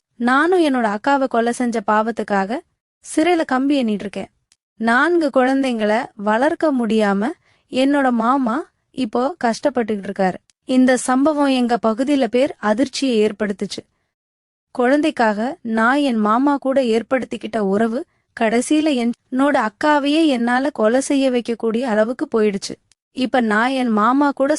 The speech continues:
சந்தோஷமா வாழ முடியாமையும் என்னோட குழந்தையை வளர்க்க முடியாமையும்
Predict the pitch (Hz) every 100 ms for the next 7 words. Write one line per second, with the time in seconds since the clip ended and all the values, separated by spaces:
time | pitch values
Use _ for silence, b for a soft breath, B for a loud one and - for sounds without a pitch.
0 | - 214 240 294 277 285 285 220 220 277
1 | 254 226 226 208 196 202 285 - _ 233
2 | 220 208 202 226 247 247 214 277 226 196
3 | 185 - _ - 277 302 320 330 330 294
4 | 285